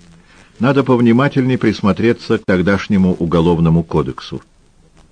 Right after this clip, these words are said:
Дело в том, что в мирное время такое преступление, как шпионаж, по своему наказанию намного превосходило такое преступление, как дезертирство. За шпионаж могли расстрелять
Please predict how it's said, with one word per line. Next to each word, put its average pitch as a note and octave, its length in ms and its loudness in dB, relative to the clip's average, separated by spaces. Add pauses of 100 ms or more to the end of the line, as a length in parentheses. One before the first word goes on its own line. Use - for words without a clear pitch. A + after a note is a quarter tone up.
(600)
Дело B2+ 300 2
в - 60 -8
том, A2 200 0
что F#2 220 0
в F2 100 2
мирное G#2 380 2
время F2+ 380 2 (480)
такое C3 340 2
преступление, B2 720 2
как A#2 240 0
шпионаж, C3 580 2
по F#2+ 120 -2
своему F#2+ 400 2
наказанию G#2 640 2
намного G#2 460 2
превосходило G#2 800 0
такое G#2+ 320 2
преступление, F#2 800 0
как F#2 340 -2 (320)
дезертирство. G2 1000 -2 (960)
За F2+ 180 0
шпионаж C#3+ 580 2
могли F2+ 360 2
расстрелять F2 800 0